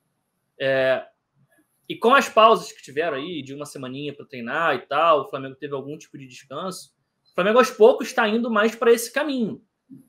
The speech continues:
Só que o Flamengo tá ficando muito perdido, cara. Os jogadores tão ficando muito perdidos. E você, e tem alguns jogadores desse elenco, e pra mim o Felipe Luiz é, talvez seja o principal deles, que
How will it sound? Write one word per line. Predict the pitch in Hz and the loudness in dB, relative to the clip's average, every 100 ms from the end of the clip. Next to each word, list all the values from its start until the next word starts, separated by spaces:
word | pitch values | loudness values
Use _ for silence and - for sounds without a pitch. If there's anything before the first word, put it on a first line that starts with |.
| _ _ | _ _
Só | - 415 | -4 -2
que | 415 | 0
o | |
Flamengo | 415 247 262 | 0 0 -2
tá | 370 | -4
ficando | 359 381 403 302 | -6 -2 -2 0
muito | 180 - | -2 -2
perdido, | 370 220 214 220 | -2 -2 -6 -10
cara. | - - - | -14 -20 -10
Os | 175 | -4
jogadores | 262 233 185 | 2 2 2
tão | 240 | -2
ficando | 226 247 | -6 -6
muito | 208 214 | -6 -8
perdidos. | 269 208 208 202 _ _ _ _ _ _ _ _ 185 | -10 -10 -12 -14 _ _ _ _ _ _ _ _ 2
E | |
você, | 190 220 - 254 330 262 | 4 4 2 2 6 6
e | 180 180 | 6 0
tem | 277 | 0
alguns | 311 269 | 0 0
jogadores | 240 196 180 180 | 2 2 2 0
desse | 170 185 151 | -2 -4 -6
elenco, | 123 160 220 - 113 _ _ _ _ 151 | -6 -6 -8 -12 -20 _ _ _ _ -16
e | 143 | -14
pra | 151 143 | -8 -6
mim | 156 | -8
o | 165 | -12
Felipe | 151 147 | -14 -12
Luiz | 143 156 139 | -10 -8 -2
é, | 135 | -2
talvez | - 139 139 | 0 -6 -6
seja | - 139 | -10 -12
o | |
principal | - 147 - - 160 | -12 -16 -10 -4 -4
deles, | 143 143 - - _ _ _ _ _ _ _ _ _ _ - | -2 -6 -8 -20 _ _ _ _ _ _ _ _ _ _ -20
que | - 196 214 196 170 - | -8 -2 0 0 -4 -6